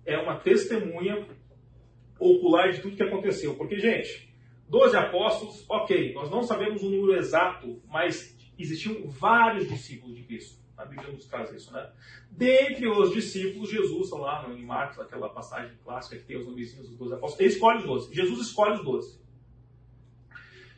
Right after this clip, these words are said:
Porém, aqui se-, Cristo tinha sido elevado, eles escreveram. Então, de novo, os apóstolos aqui dando uma ênfase, uma seriedade muito grande a essa questão de pessoas que viveram e testemunharam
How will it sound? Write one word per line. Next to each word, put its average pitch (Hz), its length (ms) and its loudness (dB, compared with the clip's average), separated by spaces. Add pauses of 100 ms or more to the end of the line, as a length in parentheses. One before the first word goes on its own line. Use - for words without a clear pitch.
(500)
Porém, - 480 6 (420)
aqui 147 400 -4
se-, - 320 -6
Cristo 175 300 -2
tinha 165 160 -6
sido - 160 -4
elevado, 220 380 0
eles 220 120 -8
escreveram. 185 420 -4 (320)
Então, 165 240 -4
de 233 120 -4
novo, 202 480 4
os - 140 -8
apóstolos 185 800 0
aqui 208 280 -10
dando 180 400 -4
uma 170 260 -2
ênfase, 196 480 -6
uma 180 140 -8
seriedade 147 500 -6
muito 190 220 -14
grande 156 380 -6
a 175 80 -2
essa 202 180 -6
questão 185 400 -8
de 139 80 -14
pessoas 185 480 -8
que 208 80 -10
viveram 170 580 4
e - 160 -8
testemunharam 220 1080 -2